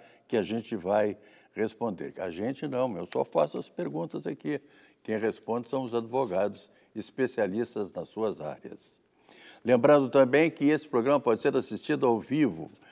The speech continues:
Basta você clicar ali na, no site da T V E, abrir o site da T V E e clicar em, em T V E ao vivo. Daí você já che-, segue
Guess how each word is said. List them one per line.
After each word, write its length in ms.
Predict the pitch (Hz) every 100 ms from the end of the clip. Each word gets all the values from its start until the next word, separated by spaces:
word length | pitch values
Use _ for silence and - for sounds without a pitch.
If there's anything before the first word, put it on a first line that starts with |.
| - _
Basta 300 | 98 120 -
você 300 | 143 147 165
clicar 520 | 160 185 - 160 156 - - - -
ali 720 | 101 101 113 131 123 120 117 101
na, 680 | 101 107 101 90 82 78 - -
no 140 | 120 113
site 400 | 143 139 - 92
da 100 | 95
T 160 | 120
V 100 | 117
E, 280 | 143 147 175 - - - _
abrir 300 | - 110 139
o 120 | 131
site 340 | 98 101 98 92
da 100 | 85
T 160 | 80 110
V 140 | 131
E 600 | 131 139 - - - 151
e 40 |
clicar 480 | 151 180 - 127 139
em, 260 | 147 156 143 - _ _ _ _ _ _
em 960 | 113 120 117 110 107 101 95 92 85 - _ - _ -
T 140 | 156
V 120 | 127
E 100 | 131
ao 120 | 156 123
vivo. 300 | - 165 - -
Daí 180 | - 160
você 340 | - - 113
já 140 | 82 78
che-, 300 | - 110 95
segue 380 | - 110 107